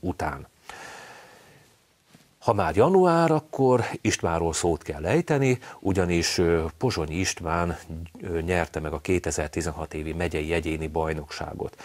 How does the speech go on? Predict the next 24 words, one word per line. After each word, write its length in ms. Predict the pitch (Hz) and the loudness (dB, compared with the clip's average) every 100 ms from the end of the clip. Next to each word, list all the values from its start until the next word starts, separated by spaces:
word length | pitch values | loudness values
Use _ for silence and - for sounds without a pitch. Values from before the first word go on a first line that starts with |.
| - - - - | -18 -16 -16 0
Én 160 | 104 | 2
nem 160 | 110 123 | 4 4
voltam 380 | 90 80 85 82 | 4 4 -2 -4
ott 200 | 78 76 | -6 -8
a 60 | |
versenyen, 760 | 76 80 82 107 113 127 143 139 - - | -4 -4 -2 -2 0 0 0 -4 -14 -16
de 200 | 90 87 | -4 0
azért 300 | 85 78 82 | 2 2 0
gondoltam, 760 | 82 92 87 80 73 - 85 87 | 2 2 2 0 -2 0 0 0
hogy 500 | - 85 82 80 82 | 0 2 2 0 -4
István 380 | 98 92 - 80 | -4 -4 -4 -2
nagyszerű 380 | 82 - 82 78 | -4 -2 -4 -4
helyezést 520 | - 82 78 78 - | -4 -4 -4 -6 -6
fog 160 | 76 82 | -6 -2
elérni, 340 | 98 117 127 | 0 0 0
hiszen 380 | 104 - 92 - | -2 0 0 2
ő 180 | 95 90 | 2 2
neki 360 | 90 85 - | 2 -2 -2
az 120 | 82 87 | -2 2
értékszáma 640 | 95 - 85 - 80 82 | 2 2 -2 -2 -2 -2
nem 260 | 87 92 85 | -2 -2 0
jellemzi 580 | 82 80 80 78 78 | 0 0 -2 -6 -8
a 120 | 73 - | -8 -8
tudását, 640 | 98 135 147 - 135 127 | -2 0 0 2 0 0